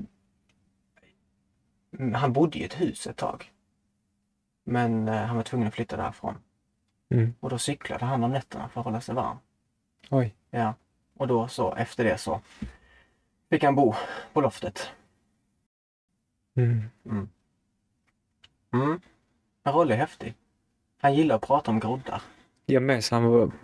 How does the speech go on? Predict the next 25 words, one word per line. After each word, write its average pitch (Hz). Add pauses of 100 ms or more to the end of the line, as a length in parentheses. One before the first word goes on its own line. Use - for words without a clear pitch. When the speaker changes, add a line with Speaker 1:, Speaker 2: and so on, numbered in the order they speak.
Speaker 2:
pratar 127
som 110
groddar. 117
Ibland 113
som 113
man 110
tänker 117
han 113
är 110
en 101
papegoja, 110
så 107
bara 110
pratar 107
om... 104 (760)
Ingenting 135
mer 120
som 107
man 104
hör, 107
alltså. -
Det 107
är 101
bara 107
den. 104